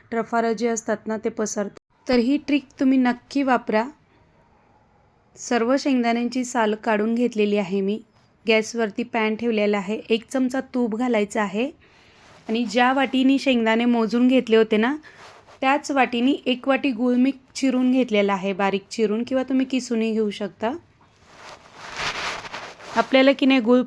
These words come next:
पूर्णपणे मेल्ट करून घ्यायचा आहे तुपामध्ये. याचा आपल्याला पाक बनवायचा आहे. इथं मी चिक्कीचा गूळ वापरलेला नाही आहे, जो घरात आपला साधा गूळ असतो ना,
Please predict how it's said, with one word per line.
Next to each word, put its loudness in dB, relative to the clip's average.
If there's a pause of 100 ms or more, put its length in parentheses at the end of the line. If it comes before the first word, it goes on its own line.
पूर्णपणे 4
मेल्ट 4
करून 4
घ्यायचा 2
आहे 2
तुपामध्ये. 2 (1120)
याचा 2
आपल्याला 4
पाक 4
बनवायचा 0
आहे. -4 (360)
इथं 2
मी 6
चिक्कीचा 2
गूळ 4
वापरलेला 4
नाही 0
आहे, 0
जो 0
घरात 2
आपला -2
साधा -2
गूळ 0
असतो -2
ना, -2